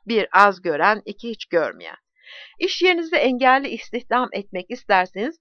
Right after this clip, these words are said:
hangi engel türünden kişileri tercih edersiniz? Görüşmecinin görme engellilerin, kör ve az görenlerin istihdamı ve çalışma yaşamında başarılı olup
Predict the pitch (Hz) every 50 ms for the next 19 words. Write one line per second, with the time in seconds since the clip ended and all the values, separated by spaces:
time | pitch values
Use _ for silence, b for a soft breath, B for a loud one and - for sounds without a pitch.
0 | B B B B - - 403 427 440 427 392 339 - 180 220 226 220 233 226 226
1 | 226 220 - - 190 202 190 185 175 175 185 - - - - - 254 349 - -
2 | 320 247 247 240 196 214 220 185 151 151 131 117 139 151 - _ - - - _
3 | _ _ _ _ _ - - _ _ - - - - - _ - - _ _ B
4 | B B B B B 254 277 294 311 311 - - 285 277 269 285 285 285 277 226
5 | 233 226 220 226 226 233 262 254 - 147 202 196 196 190 202 196 190 190 190 196
6 | 190 190 185 175 170 156 - _ _ b b b b b - - - 311 330 349
7 | 339 302 233 - - - 240 262 233 196 202 190 190 190 190 185 185 190 190 202
8 | 214 208 - 202 208 - - - 202 226 202 _ _ - 208 202 202 208 202 185
9 | B B B B B B - 202 180 175 - - 254 247 247 - 262 294 320 240
10 | 196 - - 190 196 196 180 175 190 214 233 - - 247 247 247 240 - - 202
11 | 214 226 254 247